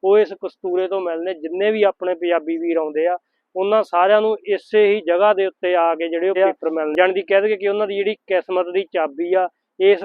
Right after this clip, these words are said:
ਕਸਤੂਰੇ ਤੋਂ ਖੁੱਲਦੀ ਆ। ਤਾਂ ਵਾਹਿਗੁਰੂ ਮਿਹਰ ਕਰੇ ਹਰੇਕ ਪੰਜਾਬੀ ਭਰਾ ਨੂੰ, ਹੋਰ ਨੂੰ, ਸਾਰਿਆਂ ਨੂੰ ਵਧੀਆ ਇੱਥੋਂ ਪੱਕੇ ਪੇਪਰ ਮਿਲਣ ਤੇ ਖੁਸ਼ੀ ਖੁਸ਼ੀ ਆਪਣਾ ਕੰਮ ਕਰਨ, ਕਿਉਂਕਿ ਪੇਪਰਾਂ ਤੋਂ ਬਿਨਾਂ ਬਾਈ ਇੱਥੇ ਕੋਈ ਕੰਮ ਨਹੀਂ ਮਿਲਦਾ।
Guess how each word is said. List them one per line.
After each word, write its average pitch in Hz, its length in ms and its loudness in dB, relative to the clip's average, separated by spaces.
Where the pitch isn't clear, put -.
ਕਸਤੂਰੇ 190 480 0
ਤੋਂ 175 140 0
ਖੁੱਲਦੀ 139 420 -8
ਆ। 135 60 -6
ਤਾਂ 175 380 8
ਵਾਹਿਗੁਰੂ 196 460 2
ਮਿਹਰ 185 280 0
ਕਰੇ 175 320 -4
ਹਰੇਕ 185 280 -2
ਪੰਜਾਬੀ 165 460 -6
ਭਰਾ 180 300 0
ਨੂੰ, 170 160 -4
ਹੋਰ 156 280 0
ਨੂੰ, 165 160 -6
ਸਾਰਿਆਂ 180 280 2
ਨੂੰ 196 120 -2
ਵਧੀਆ 175 320 0
ਇੱਥੋਂ 185 280 -4
ਪੱਕੇ 165 300 -8
ਪੇਪਰ 160 340 -6
ਮਿਲਣ 160 360 -2
ਤੇ 175 240 4
ਖੁਸ਼ੀ 175 240 -2
ਖੁਸ਼ੀ 190 260 0
ਆਪਣਾ 180 280 2
ਕੰਮ 170 280 0
ਕਰਨ, 180 260 -2
ਕਿਉਂਕਿ 196 240 -4
ਪੇਪਰਾਂ 190 400 -4
ਤੋਂ 180 120 -4
ਬਿਨਾਂ 185 200 -2
ਬਾਈ 190 240 -2
ਇੱਥੇ 190 200 -6
ਕੋਈ 185 180 -2
ਕੰਮ 165 260 -4
ਨਹੀਂ 143 140 -6
ਮਿਲਦਾ। 135 340 -14